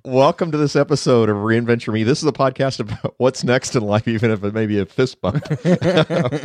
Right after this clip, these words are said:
And we're here to help you discover new ways to reinvent your life, your opportunities, adventures God's called you into. We wanna help you be a stronger leader. We wanna help you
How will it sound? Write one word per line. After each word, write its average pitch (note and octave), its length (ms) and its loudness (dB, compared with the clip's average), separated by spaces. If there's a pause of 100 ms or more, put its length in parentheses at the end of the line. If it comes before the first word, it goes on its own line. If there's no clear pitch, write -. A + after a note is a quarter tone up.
(360)
And C3 100 0
we're D#3+ 120 2
here F3 180 0
to F3 80 2
help E3 160 0
you D3+ 60 -2
discover C3+ 460 -2
new C3 140 0
ways C#3 340 2
to B2+ 80 4
reinvent B2 360 0
your G#2+ 100 -4
life, D3+ 420 2
your G#2 120 -2
opportunities, D3 600 -2
adventures A#2 440 -2
God's B2+ 300 0
called C#3+ 280 0
you C#3 100 2
into. D3+ 340 4
We C#3+ 80 4
wanna B2 200 2
help B2+ 200 2
you A#2+ 80 0
be A2+ 120 2
a G#2+ 60 4
stronger C3 460 2
leader. E3+ 480 2
We - 400 -10
wanna A#2+ 100 2
help A#2+ 160 2
you A2+ 220 0